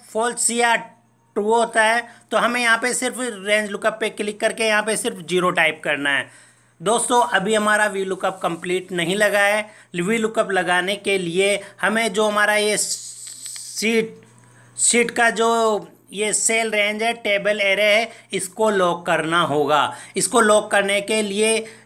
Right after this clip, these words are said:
ये जो हमारा ए वन से लेके डी इलेवन, ये जो है ए, ए के आगे पीछे में डॉलर का साइन लगाना होगा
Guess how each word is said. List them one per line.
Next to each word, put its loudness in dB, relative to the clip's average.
ये 4
जो 2
हमारा 4
ए 0
वन -2
से -2
लेके -4
डी -6
इलेवन, 2
ये 2
जो 2
है 2
ए, -2
ए -2
के -2
आगे 0
पीछे -6
में -4
डॉलर 0
का -2
साइन -2
लगाना 0
होगा 4